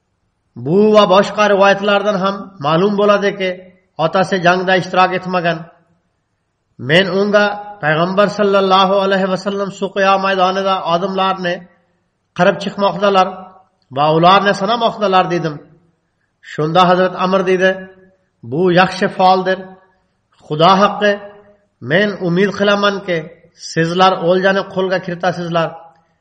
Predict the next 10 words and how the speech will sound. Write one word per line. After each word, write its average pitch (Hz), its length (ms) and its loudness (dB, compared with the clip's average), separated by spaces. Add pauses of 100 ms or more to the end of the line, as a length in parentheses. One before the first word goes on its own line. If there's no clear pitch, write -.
(300)
va 131 180 -2
Quraysh 175 440 4
mushriklari 196 580 0
ustidan 196 380 -4
g'alaba 190 380 2
qozonasizlar. 190 720 -2 (1040)
Husayqa 175 480 2
tomon 196 360 2
yurish 190 360 0 (420)
qilganimizda 202 720 0